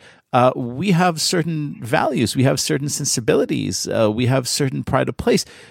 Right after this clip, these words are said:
We don't want to change. Uh, we don't want to leave. We don't want to transform ourselves or transport ourselves. We want to continue things more or less along the ways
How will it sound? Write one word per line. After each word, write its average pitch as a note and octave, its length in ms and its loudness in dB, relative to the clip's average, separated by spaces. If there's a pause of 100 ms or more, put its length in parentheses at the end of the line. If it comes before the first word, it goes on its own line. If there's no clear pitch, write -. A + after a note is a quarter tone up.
(100)
We C#3 160 -2
don't G3+ 400 2
want A3 280 6
to G#3 100 -2
change. - 800 -4
Uh, G2+ 100 -2
we B2 140 0
don't E3 300 2
want E3+ 340 4
to D3+ 100 0
leave. G2 480 -4
We A2 160 -4
don't D3 300 2
want D#3+ 200 4
to D#3+ 60 0
transform D3+ 760 2
ourselves A2 640 -2 (320)
or A#2+ 140 0
transport C#3+ 720 2
ourselves. G#2 540 0
We C3+ 320 -6
want D3 240 2
to D#3 40 -2
continue D3+ 380 -4
things C3 320 -4
more C3+ 260 2
or D#3+ 60 4
less C3 260 0
along C#3 280 -2
the C3 100 -6
ways A2 380 -2